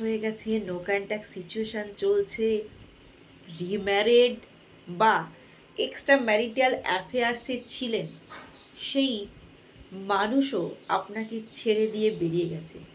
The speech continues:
এখানে যেটা দেখাচ্ছে, যখন এক্সট্রা ম্যারিটাল অ্যাফেয়ার্সে জড়িয়েছিলেন, সে already আপনার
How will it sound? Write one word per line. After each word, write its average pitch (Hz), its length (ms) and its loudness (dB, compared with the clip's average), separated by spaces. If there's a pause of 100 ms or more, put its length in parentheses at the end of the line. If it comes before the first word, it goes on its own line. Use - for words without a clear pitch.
(420)
এখানে 320 260 -2
যেটা 359 140 4 (160)
দেখাচ্ছে, 196 500 -2 (140)
যখন 269 180 -4 (160)
এক্সট্রা - 280 2 (140)
ম্যারিটাল 247 380 2 (100)
অ্যাফেয়ার্সে 254 600 0 (140)
জড়িয়েছিলেন, 196 680 -2 (1500)
সে 240 120 -2 (240)
already 208 520 4 (760)
আপনার 240 340 -2